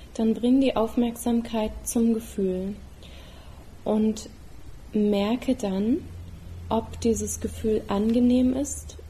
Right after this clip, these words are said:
unangenehm oder neutral. Und es kann dabei stark werden, stark unangenehm, dann nimm zur Kenntnis, "Oh, das ist jetzt stark unangenehm" oder "Das ist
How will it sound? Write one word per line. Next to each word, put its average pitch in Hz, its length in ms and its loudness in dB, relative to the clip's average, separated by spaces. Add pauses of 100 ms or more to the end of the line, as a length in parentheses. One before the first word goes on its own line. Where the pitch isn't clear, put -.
(180)
unangenehm 233 760 6
oder 220 200 2
neutral. 190 760 -2 (640)
Und 208 180 0
es 202 120 -4
kann 226 240 4
dabei 208 400 0 (320)
stark - 640 -2 (460)
werden, 196 640 0 (100)
stark - 600 -4
unangenehm, 208 760 2
dann 214 300 0 (400)
nimm 254 240 8
zur 254 180 0
Kenntnis, 233 640 -2
"Oh, 233 240 0 (100)
das 202 180 -8
ist 220 160 -6
jetzt - 340 -4 (100)
stark 214 480 -6
unangenehm" 196 720 -2 (500)
oder 196 200 -2
"Das 196 240 -4
ist 202 180 -8